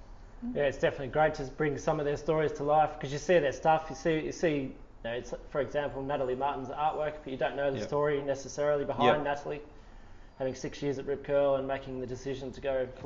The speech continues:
Speaker 2: full-time
Speaker 3: right.
Speaker 2: as an artist. Like,
Speaker 3: Yep.
Speaker 2: that's a big decision.
Speaker 3: Yeah, for sure.
Speaker 2: And just bringing those stories to life, and your story about sustainability
Speaker 3: Yep.
Speaker 2: and even your wife, Kim,
Speaker 3: Yep.
Speaker 2: as well. So it's an absolute privilege to bring those stories to life.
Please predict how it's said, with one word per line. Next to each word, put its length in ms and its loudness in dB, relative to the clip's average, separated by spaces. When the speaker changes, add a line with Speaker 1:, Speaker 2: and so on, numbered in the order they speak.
Speaker 2:
full-time 320 2
Speaker 3:
right. 40 -4
Speaker 2:
as 80 -6
an 80 -8
artist. 400 -4
Like, 140 -2
Speaker 3:
Yep. 120 4
Speaker 2:
that's 100 0
a 120 -6
big 160 -4
decision. 440 -6
Speaker 3:
Yeah, 140 -2
for 140 -10
sure. 320 -4
Speaker 2:
And 100 -2
just 180 -6
bringing 280 2
those 200 -2
stories 360 2
to 120 -8
life, 320 2
and 80 -4
your 160 4
story 320 0
about 240 -2
sustainability 800 -2
Speaker 3:
Yep. 140 2
Speaker 2:
and 120 -8
even 140 -8
your 100 -4
wife, 340 2
Kim, 360 -2
Speaker 3:
Yep. 240 0
Speaker 2:
as 120 -14
well. 220 -2
So 240 -6
it's 80 -12
an 80 2
absolute 320 -2
privilege 420 0
to 80 -6
bring 180 0
those 220 4
stories 360 0
to 100 -6
life. 220 0